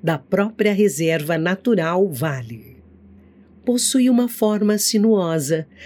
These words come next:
assemelhando-se ao desenho da letra S, com a parte de baixo mais reta. Lembra o pescoço e a cabeça de um dinossauro ou de uma serpente, com a cabeça erguida.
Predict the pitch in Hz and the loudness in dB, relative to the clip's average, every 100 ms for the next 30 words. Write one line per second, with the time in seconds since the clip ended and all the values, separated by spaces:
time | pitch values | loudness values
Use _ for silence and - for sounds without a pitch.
0 | - 165 - 190 170 143 185 233 156 - | -6 -4 0 0 0 0 0 0 -2 -4
1 | 143 120 - - 175 165 170 131 180 208 | -6 -8 -10 -2 0 2 0 2 2 4
2 | 214 185 180 170 226 226 240 240 - 190 | 2 2 0 0 0 0 -4 -4 -2 -2
3 | 180 - - 143 120 - - - 269 262 | -2 -4 -4 -6 -8 -20 -12 -2 0 0
4 | 226 208 196 - 180 170 165 170 180 214 | -2 -4 -2 -2 0 0 -2 -4 -2 0
5 | 202 214 214 165 175 151 - - - - | 0 0 -2 -2 -2 -2 -8 -14 -14 -20
6 | _ _ _ _ - 165 185 185 180 175 | _ _ _ _ -2 2 4 4 2 2
7 | 175 - - 185 185 - 185 - 170 156 | -2 0 2 2 2 0 -2 -2 -2 0
8 | 190 - 165 151 156 139 202 214 208 190 | 0 0 -2 0 -2 2 2 2 -2 -4
9 | 160 160 180 240 - - 151 165 214 190 | -2 0 0 0 -6 -8 0 2 2 2
10 | 240 254 - 294 277 - 190 185 - 135 | 2 0 -2 -2 -2 0 0 0 -6 -10
11 | - _ - 143 214 220 175 175 - 233 | -12 _ -8 -6 -2 0 0 0 0 0
12 | 175 185 156 131 - | 2 0 0 -2 -8